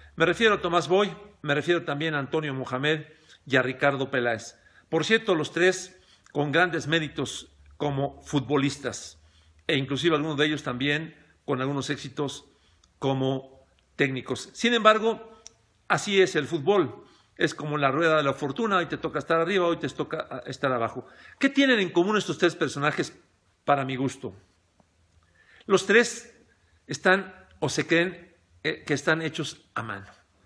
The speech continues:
Son, la verdad, jarritos de Tlaquepaque. Han disfrutado y disfrutan mucho cuando se les elogia, cuando se les aplaude, porque, insisto, eh, han hecho cosas buenas,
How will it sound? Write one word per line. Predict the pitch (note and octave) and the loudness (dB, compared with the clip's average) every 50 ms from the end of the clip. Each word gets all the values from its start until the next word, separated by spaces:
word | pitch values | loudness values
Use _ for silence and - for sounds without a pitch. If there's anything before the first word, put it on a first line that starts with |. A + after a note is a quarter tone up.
| _ _ _ _ _ _ _ - | _ _ _ _ _ _ _ -8
Son, | - - F#3+ G3+ G#3 G3+ - - | 0 2 2 2 2 0 -6 -2
la | E3+ D3 C#3 | 0 0 2
verdad, | C3+ C#3+ D3+ E3 F3+ F#3 F3+ - - - - | 2 4 6 6 6 4 4 -4 -16 -14 -10
jarritos | - D3 D#3 D#3 E3 F#3 E3 - F#3 D#3+ - - - | -4 -2 0 0 0 -2 -2 -2 -4 -4 -4 -10 -12
de | - B2 B2+ | -6 -6 -6
Tlaquepaque. | - - B2 A2+ A2+ - B2+ - - - - _ - - - - _ _ _ _ _ - - - - - - | -6 -4 -6 -6 -6 -8 -14 -16 -16 -18 -18 _ -20 -20 -20 -20 _ _ _ _ _ -20 -20 -20 -20 -6 4
Han | - A3 B3+ B3+ | 6 6 6 6
disfrutado | B3 - - G3+ F3 G3 G#3+ A3 A#3 A#3 A3+ | 2 0 -2 -2 2 6 8 8 8 6 4
y | F#3+ | 2
disfrutan | C#3 E3+ - - F#3+ F#3+ G#3 F#3 F3 | 0 -2 0 -2 -2 2 2 0 2
mucho | D#3+ E3+ F3+ - - G#3+ A3+ - - - - _ _ _ _ _ | 2 0 -2 0 0 0 0 -2 -4 -14 -20 _ _ _ _ _
cuando | - F3+ E3+ D#3 C#3+ D3 C#3 | 0 0 0 0 0 -2 -2
se | - D3 C#3+ | 0 -2 0
les | C#3 C3+ B2 - | -2 -2 -2 -2
elogia, | C#3 C#3+ E3+ F#3 F#3 - F3+ F3 E3 | 0 2 2 2 2 2 0 0 2
cuando | - D3 C3+ B2+ | 0 -4 -4 -4
se | B2 - C3 | -4 -2 -2
les | B2 A#2+ - | -2 -2 -2
aplaude, | C#3+ B2+ - - D#3+ E3 F3 F3 D#3+ | -4 -4 -2 0 0 2 2 2 0
porque, | E3 C#3+ B2 A#2 B2+ | 0 -4 -6 -6 -6
insisto, | A#2+ A2+ - A#3 G#3 - - B2+ | -6 -4 -4 -6 -6 -4 -4 -4
eh, | C#3+ E3 - - | -4 -4 -6 -4
han | D3+ C3 B2 | -4 -4 -4
hecho | - - B2 | -4 -8 -8
cosas | - C3 A#2 B2 A2+ A2+ | -8 -6 -4 -4 -4 -4
buenas, | B2 C#3+ D3+ C#3+ B2 A2+ - - _ | -4 -4 -4 -6 -8 -12 -12 -16 _